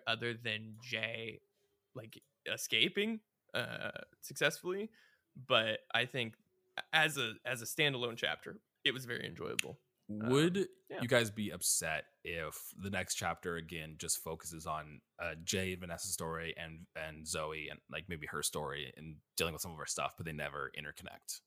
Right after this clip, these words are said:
Speaker 2: Like, there was no
Speaker 1: No, I
Speaker 2: connection
Speaker 1: wouldn't be ups-,
Speaker 2: between
Speaker 1: I wouldn't
Speaker 2: Jay
Speaker 1: be
Speaker 2: and
Speaker 1: upset.
Speaker 2: Van-,
Speaker 1: I would
Speaker 2: and Jay
Speaker 1: want
Speaker 2: and
Speaker 1: an
Speaker 2: Zoe,
Speaker 1: ex-,
Speaker 2: like,
Speaker 1: I
Speaker 2: they
Speaker 1: would
Speaker 2: never
Speaker 1: want an
Speaker 2: interacted.
Speaker 1: explanation of what Zoe was,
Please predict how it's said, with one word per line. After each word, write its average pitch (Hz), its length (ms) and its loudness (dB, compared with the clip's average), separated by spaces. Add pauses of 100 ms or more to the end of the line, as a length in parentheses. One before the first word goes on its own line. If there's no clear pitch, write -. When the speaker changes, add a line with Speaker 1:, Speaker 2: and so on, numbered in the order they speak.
(1120)
Speaker 2:
Like, 82 180 0
there 87 120 2
was 80 180 -2
no 80 100 -2
Speaker 1:
No, - 80 0
I 139 40 2
Speaker 2:
connection 139 280 4
Speaker 1:
wouldn't 196 180 0
be 123 100 4
ups-, 113 100 2
Speaker 2:
between 80 240 -4
Speaker 1:
I 160 80 10
wouldn't 185 160 10
Speaker 2:
Jay - 80 10
Speaker 1:
be - 80 10
Speaker 2:
and - 80 4
Speaker 1:
upset. 156 180 6
Speaker 2:
Van-, - 80 8
Speaker 1:
I 165 60 10
would 180 100 8
Speaker 2:
and 135 120 10
Jay 135 80 12
Speaker 1:
want 131 80 12
Speaker 2:
and 135 80 10
Speaker 1:
an 139 40 10
Speaker 2:
Zoe, 101 120 8
Speaker 1:
ex-, 90 40 4
Speaker 2:
like, 98 100 2
Speaker 1:
I 135 40 8
Speaker 2:
they 151 60 8
Speaker 1:
would 170 80 6
Speaker 2:
never 175 100 6
Speaker 1:
want 175 120 12
an 143 60 6
Speaker 2:
interacted. 143 40 12
Speaker 1:
explanation 135 840 6 (100)
of 120 380 6
what 123 400 -2
Zoe 120 580 2
was, 117 600 -4